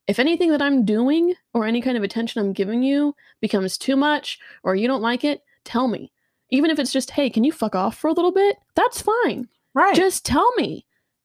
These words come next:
Speaker 1: And he didn't. And I take great exception to that because the bar could not be lower.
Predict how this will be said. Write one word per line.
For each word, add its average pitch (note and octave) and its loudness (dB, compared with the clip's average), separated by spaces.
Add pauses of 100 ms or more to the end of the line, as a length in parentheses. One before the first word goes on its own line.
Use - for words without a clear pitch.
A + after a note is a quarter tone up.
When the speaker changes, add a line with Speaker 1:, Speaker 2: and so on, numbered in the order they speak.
(180)
Speaker 1:
And G#3+ -2
he G#3+ -4
didn't. - -4
And A#3+ 0
I D4+ -4
take D#4 -2
great G#3+ 0
exception - -4
to G3+ -4
that G3+ -8
because A3 -2
the G#3+ -2
bar A#3 0
could D4 0
not G#3 2
be F#3+ 2
lower. - -6